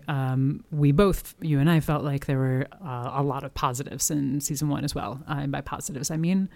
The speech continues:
moments to laugh loudly out loud <laughs> over and over and over and over again. Um, so it's interesting. This is, this is a little bit how I am, but I found that very interesting that people are recommending that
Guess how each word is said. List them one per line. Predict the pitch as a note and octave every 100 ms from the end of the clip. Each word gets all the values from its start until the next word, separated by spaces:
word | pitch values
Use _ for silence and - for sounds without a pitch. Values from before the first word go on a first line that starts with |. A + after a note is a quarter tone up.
| - - -
moments | G#3 B3 C4+ -
to | C4+
laugh | C4+ C#4 - -
loudly | F3 F#3+ A#3 C#4 B3 A3 G#3 -
out | F3+ G3
loud | A#3 G#3 F#3+ G3 G#3
<laughs> |
over | G#3 F#3 F3+ F#3+
and | F#3+
over | F#3+ F3 F3+
and | F3+
over | F3+ E3
and | E3 E3+
over | G3+ G#3+
again. | D#3+ D3 C#3+ C#3+ D#3 - - - - -
Um, | F#3+ F3 D#3+ D3+ C#3+ C3+ C3+ _ _ _ _ _ - _ - - - - -
so | - B3
it's | A#3
interesting. | D#4+ D#4 - G3 F3+ -
This | A3 B3
is, | A3 F#3+ - - - -
this | G#3+ A3+ -
is | G3
a |
little | F#3+ F#3
bit | D#3+ F3+
how | C#3+ E3
I |
am, | G3+ F#3
but | E3
I | E3+
found | F#3 F3+ D#3
that | D3
very | D3 G#3 E4+ C#4
interesting | F#3+ D#3 - E3
that | D#3
people | F3+ E3+
are | D#3
recommending | D3+ D3 E3 D3+ D3 D3+ D3 C#3
that | D3+